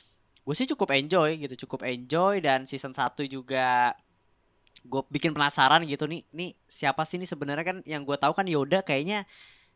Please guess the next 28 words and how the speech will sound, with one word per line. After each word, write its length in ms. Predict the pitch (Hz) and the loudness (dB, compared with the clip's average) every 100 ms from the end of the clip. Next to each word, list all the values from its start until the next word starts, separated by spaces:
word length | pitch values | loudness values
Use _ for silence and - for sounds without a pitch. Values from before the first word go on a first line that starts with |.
| _ | _
kayak 360 | 151 147 139 | 2 2 0
the 100 | 139 | 0
last 500 | 143 143 143 - - | 6 6 6 0 -8
di 200 | 139 143 147 143 143 139 | -4 -2 0 -2 -2 -4
spesiesnya 680 | - 147 147 143 139 - 143 | -4 -2 -2 -2 -2 -4 -4
gitu 300 | 143 196 190 | -2 -2 0
kan, 300 | 135 127 127 | 2 2 2
udah 120 | 123 | -4
nggak 180 | 120 120 | -2 -2
ada 120 | 117 | 0
lagi, 480 | 123 151 156 143 131 | 0 0 -2 -8 -8
kenapa 280 | 127 120 127 | -10 -14 -14
tiba-tiba 360 | 127 120 120 117 | -14 -10 -8 -8
muncul 480 | 123 139 - 156 | -8 -10 -6 -6
nih 320 | 143 139 107 95 | -6 -10 -14 -16
gitu. 260 | _ 123 | _ -12
Dan 440 | 110 113 110 110 113 - - - - _ _ | -4 -2 -2 -6 -20 -20 -20 -20 -20 _ _
ya 240 | 147 208 240 | -4 -2 -2
menurut 300 | 185 143 - | -4 -6 -6
gue 140 | 170 | -6
season 200 | - 147 | -6 -4
satu 400 | 147 127 185 180 _ _ _ | -2 -2 -4 -6 _ _ _
sangat 400 | - 156 151 156 | 0 2 2 2
amat 320 | 156 151 156 - _ _ _ | 2 2 0 -4 _ _ _
bagus 380 | 160 196 214 - | 4 4 4 -6
sih, 100 | 147 | -6
lebih 220 | 160 151 | -6 -6
menarik 380 | 151 151 165 | 2 4 4